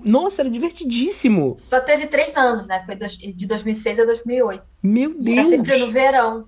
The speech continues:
Speaker 2: Era como se
Speaker 1: Aham.
Speaker 2: fosse, tipo, mesmo a Olimpíada, pra ser na mesma época, no nosso inverno, né? Mas no verão deles. Pra ser, eles consideram como se fosse um show. Eu não consideraria como se fosse um, um show, não. Como se fosse uma série. Não é uma série.
Speaker 1: Não.
Speaker 2: É um, é um evento.
Speaker 1: É um evento,
Speaker 2: Mas
Speaker 1: sim.
Speaker 2: eles consider-, eu tava pesquisando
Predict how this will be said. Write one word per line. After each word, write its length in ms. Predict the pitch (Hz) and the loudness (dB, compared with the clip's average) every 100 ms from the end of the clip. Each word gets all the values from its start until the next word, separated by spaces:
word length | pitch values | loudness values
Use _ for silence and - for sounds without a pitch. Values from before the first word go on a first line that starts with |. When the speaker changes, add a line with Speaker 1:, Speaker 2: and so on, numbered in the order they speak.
| _ | _
Speaker 2:
Era 100 | 185 | 0
como 160 | 190 196 | 6 6
se 60 | 180 | 6
Speaker 1:
Aham. 80 | |
Speaker 2:
fosse, 140 | 165 208 | 0 -2
tipo, 120 | 233 | -2
mesmo 320 | 233 247 277 | 2 4 4
a 100 | 262 | 4
Olimpíada, 580 | 262 311 311 285 247 196 | 4 0 -6 -2 -2 -2
pra 120 | - | -6
ser 120 | 196 214 | -12 -12
na 120 | 208 | -10
mesma 300 | 214 247 262 | -10 -4 -2
época, 480 | 269 262 220 226 - - | -2 -2 -4 -4 -10 -14
no 120 | 196 | -2
nosso 260 | 196 196 208 | 0 0 -4
inverno, 360 | 190 214 247 | -4 -4 -4
né? 120 | 214 185 | -6 -8
Mas 100 | - | -12
no 80 | 185 | -8
verão 260 | 196 196 | -6 -6
deles. 580 | 190 185 202 233 254 - _ _ _ - | -8 -12 -12 -10 -14 -16 _ _ _ -4
Pra 140 | 262 | -4
ser, 380 | 269 320 269 - | -4 -2 0 2
eles 200 | 233 277 | 2 2
consideram 400 | 294 285 277 294 | -2 0 -2 -4
como 160 | 302 | -10
se 80 | 302 | -10
fosse 220 | 311 302 | -8 -8
um 20 | 370 | -8
show. 320 | - 269 226 | 0 4 4
Eu 80 | 233 | 2
não 80 | |
consideraria 480 | 302 - 349 320 294 | -2 -6 -4 -4 -6
como 120 | 302 | -10
se 80 | 285 | -8
fosse 200 | 277 262 277 | -6 -4 -6
um, 200 | 247 214 | -6 -8
um 40 | |
show, 160 | 233 233 | -4 -4
não. 100 | 208 | -4
Como 140 | 214 | -8
se 20 | |
fosse 120 | 226 240 | -8 -4
uma 100 | 240 | -4
série. 420 | - 185 180 180 190 | -2 -2 -4 -8 -8
Não 100 | 247 | -6
é 20 | |
uma 160 | 440 | -4
série. 400 | - - 185 190 - _ | -4 0 -2 -2 -12 _
Speaker 1:
Não. 460 | 220 370 185 175 185 | 2 4 6 4 4
Speaker 2:
É 180 | 175 196 | 2 0
um, 640 | 226 247 285 294 285 262 262 | 0 -2 -4 -8 -10 -12 -10
é 120 | 277 269 | -4 -2
um 80 | |
evento. 400 | 311 349 311 269 | -2 -4 -4 0
Speaker 1:
É 60 | 185 | 4
um 80 | 196 | 4
evento, 560 | 262 349 269 196 185 | 2 2 2 2 2
Speaker 2:
Mas 80 | 139 | -4
Speaker 1:
sim. 180 | - 233 | -2 0
Speaker 2:
eles 200 | 156 165 | 0 0
consider-, 400 | 269 262 262 220 | 0 -2 -4 -10
eu 60 | 208 | 0
tava 140 | 247 | 2
pesquisando 380 | 254 254 233 220 | 2 -2 -4 -4